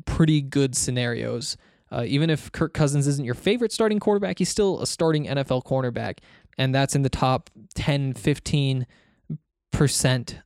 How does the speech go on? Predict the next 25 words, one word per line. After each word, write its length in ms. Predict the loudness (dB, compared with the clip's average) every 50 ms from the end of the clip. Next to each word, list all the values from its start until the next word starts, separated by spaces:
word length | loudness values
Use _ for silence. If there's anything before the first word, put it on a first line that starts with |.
| _ _ -2
of 400 | 0 2 2 2 0 0 -2 -4 -2
outcomes 720 | -2 -2 -2 -4 -6 -6 -6 -6 -6 -8 -10 -10 -12 -12 -14 _ _ _ _ _
for 240 | 2 4 4 4
Steven 360 | 4 2 0 -2 -2 -2 -4 -6
Montez 420 | -6 -8 -6 -4 -4 -4 -4 -2
going 240 | -4 -4 -4 -6 -6
forward. 400 | -6 -6 -4 -4 -6 -8 -10 -12 -16 -20 -20 _ _ _ _ _ _ _ _ _ _ -8
Um, 880 | -4 -2 -2 -2 -2 -4 -6 -10 -12 -14 -14 -14 -14 -14 -16 -18 -20 -20 _ _ _ _ _ _ _ _ _ _ _ -2
okay, 240 | -2 0 0 -2 -4
my 180 | -4 -2 0 2
Montez 400 | 2 4 2 4 4 4 4 4
N 80 | 2 2
F 100 | 4 4
L 120 | 2 2
comparison. 500 | 2 2 0 0 -2 -2 -6 -8 -10 -12 -14 -8 -4
Kirk 180 | -2 -2 0
Cousins. 460 | 0 0 0 0 -2 -6 -12 -12 -12 -14 _ _ _ _ _ -2
Pros, 420 | 2 4 4 4 2 0 -4 -6 -6 _
strong 420 | -8 -8 -4 0 0 0 2 2
arm. 320 | 2 0 0 0 -2 -4 -8 _ _ _ _ _ _ -2
More 200 | 2 2 4 4
mobile 280 | 4 4 4 4 4 4
than 160 | 2 2 2
you'd 160 | 0 0 0
think, 420 | -2 -2 -2 -2 -4 -8 -12 -18